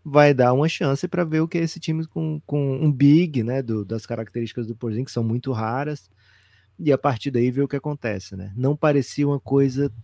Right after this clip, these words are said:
tão estrutural como o que acabou acontecendo, né, Guilherme? Porque agora, ao invés de trocar o Malcolm Brogdon, que é um cara que chegou recentemente,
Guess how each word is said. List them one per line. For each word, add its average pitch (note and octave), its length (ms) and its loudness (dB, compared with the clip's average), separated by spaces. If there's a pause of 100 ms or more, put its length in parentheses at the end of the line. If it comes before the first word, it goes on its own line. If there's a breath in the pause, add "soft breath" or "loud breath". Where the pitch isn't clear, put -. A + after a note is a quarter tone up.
(240)
tão D#3 280 4
estrutural C#3 760 -2
como B2+ 280 -8
o - 20 -8
que C3+ 120 -10
acabou B2 340 -6
acontecendo, A#2 680 -8
né, G#2 120 -8
Guilherme? G2 320 -8
Porque A2 240 -10
agora, B2 640 -2 (400 soft breath)
ao A#2 200 -8
invés D3+ 480 -4
de E3 120 -10 (600)
trocar B2+ 360 -2
o A2 60 0
Malcolm A2+ 400 -6
Brogdon, G2 540 -6
que A#2 240 -4
é A2 260 -4
um A2 100 -8
cara G#2 420 -8
que - 100 -16
chegou A2+ 240 -6
recentemente, A2 880 -6